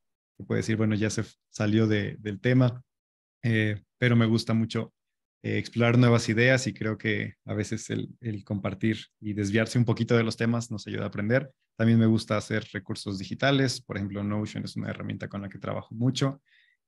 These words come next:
y l-, a lo que me dedico es a aprender realmente. No soy experto en algún tema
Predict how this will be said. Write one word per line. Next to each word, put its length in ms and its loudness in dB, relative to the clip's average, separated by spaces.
y 520 2
l-, 480 2
a 80 0
lo 140 0
que 100 -2
me 160 2
dedico 420 0
es 320 -6
a 440 -4
aprender 600 0
realmente. 720 -2
No 540 2
soy 280 -4
experto 420 -6
en 60 0
algún 480 -2
tema 420 2